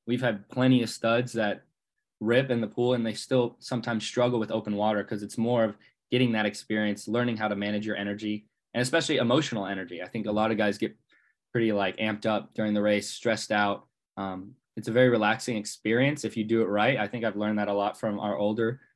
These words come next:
people that came from the past. Like, I learned a lot about that from Haley. She used to really conserve really well, Haley Anderson. And she kinda showed us how you could conserve more and stay relaxed emotionally, kinda build the race. And I think that's something that takes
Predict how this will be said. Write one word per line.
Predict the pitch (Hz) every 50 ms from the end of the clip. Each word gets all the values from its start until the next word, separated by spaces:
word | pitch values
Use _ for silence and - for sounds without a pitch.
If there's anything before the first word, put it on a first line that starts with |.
| _ _ _ _ _ _ _ _ -
people | 123 127 123 117
that | 110 104 -
came | 117 107
from | 101 - 107
the | 101
past. | - 110 104 107 113 113 - -
Like, | 95 92 - 92
I | 95
learned | 98 101 101 101 95
a | 95
lot | 95 95 98 98 -
about | 101 92 95 95 - - -
that | - 90 - -
from | - 92
Haley. | - - 101 104 98 98 95 95
She | - - 101
used | 98 95 -
to | - 95
really | 98 98 95 92 95 - _ _ _ _ _ _ -
conserve | 107 104 - - 107 104 98 101
really | 101 98 98
well, | 95 98 95 95
Haley | 92 104 101 98 95 95
Anderson. | 98 95 95 - - 95 92 95 110 - _ _ _ _ _ _ _ _ _
And | 135 131
she | - 120
kinda | - 117 110 104 98 98 - - _ _ _ - - _ _ _ _ _ _
showed | - - - 135 123 120 117
us | 117 113
how | - 113 113 110 110
you | 113 110 110
could | - 104
conserve | - 107 104 - - 123 123 120 113 110
more | 107 104 104 104 104 104
and | 104 101 98 -
stay | - - 123 117 110
relaxed | 101 104 101 104 101 98 98 - -
emotionally, | 101 98 98 107 104 - - 123 123 131 139 139 - - _ 135 -
kinda | 113 110 107
build | 104 107 107 107 110 113
the | 113
race. | 110 110 110 123 135 135 -
And | 110 107
I | 104 104
think | - 131 120
that's | 123 113 107 -
something | - 117 107 104 113 104
that | 101 87 - -
takes | - 113 113 110 - - - - - -